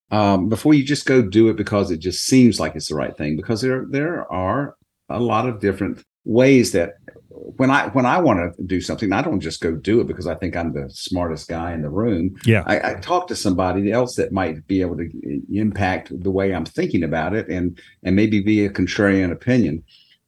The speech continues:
Speaker 1: That helps me a lot. And I, I just have loved seeing people call and ask things like that this year.
Speaker 2: That's great.
Speaker 1: Uh, the best of all the volatility that's
Speaker 2: Yeah,
Speaker 1: going on.
Speaker 2: absolutely.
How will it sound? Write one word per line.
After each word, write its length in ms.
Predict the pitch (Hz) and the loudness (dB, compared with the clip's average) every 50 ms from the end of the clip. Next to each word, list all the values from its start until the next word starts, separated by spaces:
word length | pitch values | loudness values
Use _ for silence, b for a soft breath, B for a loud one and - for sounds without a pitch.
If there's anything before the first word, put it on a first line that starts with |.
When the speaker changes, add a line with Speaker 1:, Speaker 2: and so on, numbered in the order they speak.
| _ | _
Speaker 1:
That 160 | 127 139 151 - | 2 2 2 4
helps 340 | - 127 120 117 101 - | 2 2 2 2 -2 -4
me 140 | - 113 110 | 0 2 2
a 80 | 98 82 | 2 2
lot. 280 | 76 69 69 69 - | -2 -4 -6 -6 -4
And 160 | - 104 107 117 | -4 -2 0 0
I, 140 | 143 - - | 0 0 0
I 220 | - 113 143 147 117 | 0 0 0 0 -4
just 360 | 98 98 90 - - - 73 | -6 -8 -10 -10 -8 -10 -8
have 220 | 73 95 98 92 85 | -4 -4 -4 -2 -2
loved 340 | 87 90 101 113 98 73 | -2 0 0 0 -2 -4
seeing 280 | - - - 82 82 78 | -6 -6 -4 -4 -4 -4
people 280 | 87 87 80 78 78 76 | -6 -6 -6 -6 -8 -10
call 480 | - - - 87 87 90 82 80 80 - | -10 -4 -2 0 0 2 0 0 -4 -4
and 140 | 76 82 - - | -6 -8 -8 -6
ask 320 | 85 90 90 87 - - | -6 -6 -6 -6 -6 -8
things 200 | 71 71 76 76 | -6 -8 -6 -6
like 180 | 80 73 71 - | -8 -8 -6 -8
that 180 | 76 55 - | -8 -8 -8
this 200 | 80 78 - - | -8 -10 -8 -6
year. 280 | 85 80 78 76 73 - - | -4 -2 -4 -4 -6 0 2
Speaker 2:
That's 140 | 98 101 90 | 2 2 4
great. 280 | - 104 101 98 90 | 4 4 4 4 2
Speaker 1:
Uh, 180 | 85 78 78 - - - _ _ _ _ | 0 -2 -4 -6 -10 -12 _ _ _ _
the 60 | - 98 | -2 -2
best 180 | 98 - - | -2 0 -4
of 80 | 82 82 | -4 -2
all 340 | 87 87 90 85 82 76 76 | -2 -2 -2 -4 -6 -8 -8
the 340 | 101 95 90 92 92 90 - - - | -8 -6 -4 -4 -4 -4 -8 -10 -4
volatility 600 | 101 98 92 98 107 - - 117 147 180 - 78 | -2 0 0 0 0 0 0 -2 -2 -2 -4 -6
that's 120 | 62 - - | -4 2 4
Speaker 2:
Yeah, 200 | 127 156 156 107 | 4 4 4 2
Speaker 1:
going 140 | 69 69 65 | -2 -4 -8
on. 100 | - - _ _ - | -10 -12 _ _ 0
Speaker 2:
absolutely. 500 | 117 123 - 120 113 139 156 117 90 | 2 2 4 4 4 4 2 2 -4